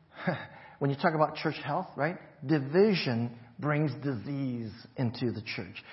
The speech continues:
And last, last week I talked about diseased, right? It's unhealth. But you look at the word disease, it's,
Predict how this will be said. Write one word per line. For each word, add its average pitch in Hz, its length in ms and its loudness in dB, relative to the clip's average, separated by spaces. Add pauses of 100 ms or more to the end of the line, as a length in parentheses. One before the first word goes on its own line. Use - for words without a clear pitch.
(160)
And 143 100 4
last, 165 280 4 (100)
last 175 220 6
week 175 100 -2
I 139 40 0
talked - 320 -2
about 123 340 0
diseased, 117 580 -6 (540)
right? 117 200 -2 (280)
It's - 260 -4
unhealth. 147 480 0 (560)
But 196 180 2 (200)
you 170 120 8
look 196 160 6
at 214 120 0
the 165 60 2
word 151 260 2
disease, 156 440 0
it's, 160 160 -4